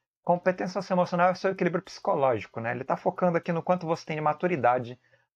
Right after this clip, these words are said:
pra ter uma noção de realidade, né? E quando você tem uma noção de realidade, ele foca na palavra responsabilidade.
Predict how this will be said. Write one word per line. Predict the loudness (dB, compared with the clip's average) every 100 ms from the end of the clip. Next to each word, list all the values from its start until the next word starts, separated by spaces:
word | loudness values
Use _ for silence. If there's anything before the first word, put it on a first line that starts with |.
| _
pra | 2 4 6 4 4 2
ter | 0
uma | 0
noção | -2 -4 -6
de | -4
realidade, | -4 -4 -4 -6 -8 -12
né? | -14 -14 _ _ _ -12
E | -4
quando | 0 0
você | -2
tem | -2
uma | -4
noção | -4 -4 -2
de |
realidade, | 0 2 2 2
ele | 0
foca | 0 0 0
na | -2
palavra | 2 4 4 2
responsabilidade. | 0 -2 -4 -8 -8 -4 -2 -2 -4 -6 -8 -10 -20